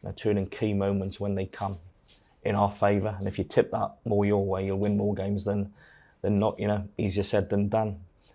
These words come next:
But in every game, there's, there's key moments. So much goes on with the game, but the game will be decided on very small margins, you know, how you defend that,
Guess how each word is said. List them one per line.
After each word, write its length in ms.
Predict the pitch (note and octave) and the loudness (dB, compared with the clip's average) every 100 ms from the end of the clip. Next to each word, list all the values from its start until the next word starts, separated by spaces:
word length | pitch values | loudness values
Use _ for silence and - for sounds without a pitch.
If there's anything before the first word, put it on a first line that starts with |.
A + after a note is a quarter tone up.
| _ | _
But 140 | D#2+ G2 | -6 2
in 40 | |
every 220 | G2+ G2 | 2 2
game, 280 | F#2 G2+ G2+ | 2 2 2
there's, 360 | G2 - - - _ _ _ _ | 0 -4 -12 -12 _ _ _ _
there's 160 | - G2+ | -10 -10
key 320 | - - G#2 | -8 0 2
moments. 720 | G2 G2+ G2+ G2 G2 - - _ _ _ _ - - - _ | 4 2 2 0 -4 -10 -16 _ _ _ _ -20 -20 -20 _
So 200 | - C3+ | 2 6
much 200 | B2 - | 6 6
goes 220 | A#2+ A2+ | 6 8
on 160 | A2+ A2 | 6 4
with 100 | G#2+ | 2
the 60 | G2+ | 2
game, 460 | G#2 G2+ F#2+ F#2+ - | 2 2 -2 -6 -10
but 120 | F2+ | -8
the 60 | F#2 | 0
game 260 | A2 G#2+ | 0 2
will 100 | G#2 | 2
be 140 | G2+ G2 | 0 -2
decided 520 | G2+ - G2+ G2+ F#2+ | -4 -4 -4 -2 -2
on 220 | G#2 G2+ | -2 -2
very 400 | G2+ G2+ G2+ G2+ | 0 0 2 0
small 440 | G2+ - G2+ G2+ G#2 | -2 -6 -2 0 0
margins, 640 | G2+ G2 G2 G2+ G2+ - | 0 -2 -2 -6 -8 -10
you 120 | G2 G2 | -8 -4
know, 260 | G2 G2+ G2 _ _ _ _ _ _ | -4 -6 -10 _ _ _ _ _ _
how 140 | - G#2 | -6 -2
you 120 | F#2+ | -2
defend 480 | F#2+ - G2+ G2+ G2+ | -2 -2 0 0 0
that, 300 | G#2+ - | -2 -4